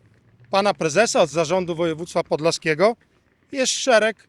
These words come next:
wskaźników finansowych, szereg informacji dotyczących działalności spółki. Wiemy, że spółka za-,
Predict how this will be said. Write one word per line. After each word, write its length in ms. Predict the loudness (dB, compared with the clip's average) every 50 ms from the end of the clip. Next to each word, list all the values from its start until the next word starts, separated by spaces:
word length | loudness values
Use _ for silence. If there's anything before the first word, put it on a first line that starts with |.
| _ _
wskaźników 640 | -14 -10 -4 -2 -2 -2 -2 -4 -6 -6 -6 -8 -8
finansowych, 760 | -8 -6 -4 -2 -2 -2 -2 -2 -4 -4 -4 -4 -8 -12 -12
szereg 440 | -8 0 2 2 2 2 0 -4 -8 _ _ _ -8
informacji 640 | -6 -4 -2 -2 0 0 2 0 0 0 -2 -6 -6
dotyczących 720 | -6 -6 -6 -6 -4 -4 -4 -4 -2 -2 -4 -4 -4 _ -16 -20 _ _ _ _ _ _ _ 0
działalności 640 | 2 4 4 4 4 2 2 0 -2 -2 -6 -10 -14
spółki. 360 | -10 -10 -10 -10 -8 -10 -6
Wiemy, 240 | -4 -4 -4 -4 -6
że 120 | -8 -8 -10
spółka 480 | -10 _ -10 -8 0 4 4 4 4 2 _ _ _ _ _ _ -14
za-, 600 | -10 -2 2 4 6 6 6 4 4 2 0 -2